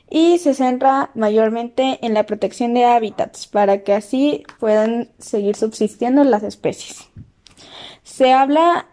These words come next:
según los científicos, de que podríamos estar en la sexta extinción masiva de la Tierra.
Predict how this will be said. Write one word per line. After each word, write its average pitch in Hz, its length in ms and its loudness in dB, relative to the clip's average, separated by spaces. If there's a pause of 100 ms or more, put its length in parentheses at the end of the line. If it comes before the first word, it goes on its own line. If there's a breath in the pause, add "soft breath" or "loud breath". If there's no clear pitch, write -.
(120)
según 247 260 -2
los 247 140 -2
científicos, 254 880 0
de 226 180 -2
que 226 160 0
podríamos 254 540 0
estar 226 240 -2
en 233 120 -2
la 220 120 -2
sexta 220 340 -4
extinción 202 480 -4
masiva 208 480 0
de 208 80 2
la 196 140 -2
Tierra. 311 420 0